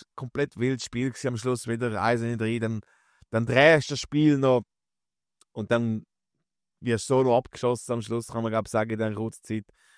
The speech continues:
Also, es, es, äh, bei Basel, mm, es stimmt einfach nicht. Und ja, Alan Shaqiri, ja, wirkt jetzt nicht,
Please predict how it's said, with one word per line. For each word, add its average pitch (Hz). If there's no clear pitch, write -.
Also, 104
es, 110
es, 110
äh, -
bei 139
Basel, 160
mm, 147
es -
stimmt 156
einfach 123
nicht. 123
Und 110
ja, 87
Alan 131
Shaqiri, 156
ja, 113
wirkt 147
jetzt 156
nicht, 165